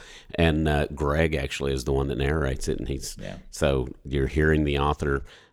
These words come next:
Speaker 1: Uh, so it's a, it's a good book. It's, it's something that should probably be on your shelf at home.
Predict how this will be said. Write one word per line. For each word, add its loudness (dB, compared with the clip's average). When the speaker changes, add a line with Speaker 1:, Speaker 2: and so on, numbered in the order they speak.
Speaker 1:
Uh, 0
so 2
it's 4
a, 4
it's 4
a 6
good 8
book. 6
It's, 0
it's 0
something 2
that 0
should -6
probably -2
be -4
on -4
your -6
shelf -6
at -6
home. -6